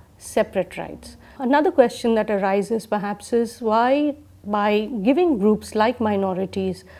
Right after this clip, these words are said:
special rights, are you not asking them to maintain identity? Why should they not have a more national identity? And these are perhaps valid questions. These were questions that are not new, um, by any stretch of imagination. They existed even at the time of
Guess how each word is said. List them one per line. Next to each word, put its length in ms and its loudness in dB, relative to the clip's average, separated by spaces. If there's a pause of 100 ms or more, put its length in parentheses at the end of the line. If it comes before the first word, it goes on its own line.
(140)
special 500 -2
rights, 380 -4 (120)
are 120 2
you 180 2
not 460 0 (600)
asking 540 2
them 200 2
to 100 0
maintain 760 2
identity? 640 0
Why 380 0
should 280 -2
they 120 4
not 380 -4 (360)
have 200 2
a 60 6
more 200 4
national 560 0
identity? 680 -4 (600)
And 200 0
these 200 6
are 100 4
perhaps 400 0
valid 420 4
questions. 680 -6
These 220 2
were 80 2
questions 840 -2
that 140 -2
are 80 4
not 240 0
new, 440 2 (120)
um, 300 -10 (200)
by 120 -6
any 200 -4
stretch 300 -6
of 100 -10
imagination. 720 -4
They 140 0
existed 480 -2
even 200 -2
at 140 -4
the 80 -6
time 300 -2
of 120 -6